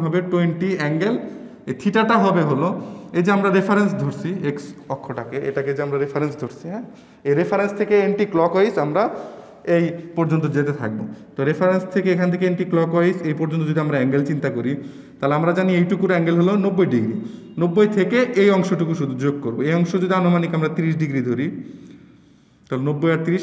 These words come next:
একশো বিশ ডিগ্রি, একশো বিশ ডিগ্রি হবে, ঠিক আছে? মানে এটাকে আমরা ধরবো reference, সেই reference থেকে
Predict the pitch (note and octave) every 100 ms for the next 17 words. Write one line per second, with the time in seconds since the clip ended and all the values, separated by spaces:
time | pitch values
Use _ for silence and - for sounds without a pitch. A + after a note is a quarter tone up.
0 | D#3+ - C3+ C3+ B2+ A#2 G#2+ G#2+ A2 -
1 | - - - - - _ _ _ _ D3
2 | - F#3 A#3+ - C#3+ F3 C3 A2 G#2+ G2+
3 | G2+ - - G3+ - - B2 - - -
4 | - - - - - B2 C#3+ C#3+ D#3+ E3
5 | E3 D#3+ E3+ E3+ D#3 D#3 D#3+ G3+ - -
6 | - - - - C#3 D3 D3+ D3+ E3 -
7 | D3+ D3